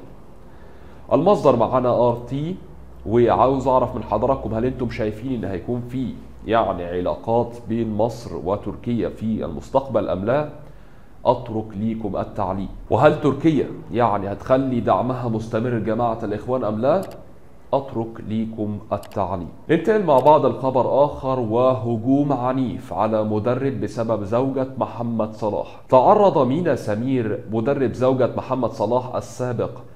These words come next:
لهجوم عنيف بعد نشره لصورة زوجة محمد صلاح وهي بوزن زائد، وقوله إنه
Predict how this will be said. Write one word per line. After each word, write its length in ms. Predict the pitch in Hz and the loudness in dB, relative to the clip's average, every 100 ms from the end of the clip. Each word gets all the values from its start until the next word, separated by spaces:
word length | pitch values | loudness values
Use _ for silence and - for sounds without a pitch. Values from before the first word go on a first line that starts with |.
| - - | -16 -4
لهجوم 520 | 113 113 107 123 117 | -2 0 0 2 2
عنيف 460 | 101 104 110 143 113 | 2 0 -2 -4 0
بعد 260 | 120 117 107 | 2 4 2
نشره 540 | 101 113 - 139 135 | 0 -2 -4 -4 -2
لصورة 520 | 131 120 123 113 110 | -2 -4 -4 -2 -2
زوجة 360 | 104 113 110 107 | 0 0 0 -2
محمد 320 | 101 104 110 107 | -2 -2 -2 -2
صلاح 460 | 110 107 120 123 | -2 0 0 0
وهي 320 | 107 113 110 | -4 -2 -2
بوزن 640 | 98 98 98 107 107 104 98 | -2 -2 -2 -4 -6 -6 -4
زائد، 380 | 107 113 127 139 135 - - - | -4 -2 -2 -6 -10 -16 -20 -6
وقوله 600 | - 104 180 202 185 165 | -2 0 2 2 2 -2
إنه 340 | 110 123 143 | -2 0 2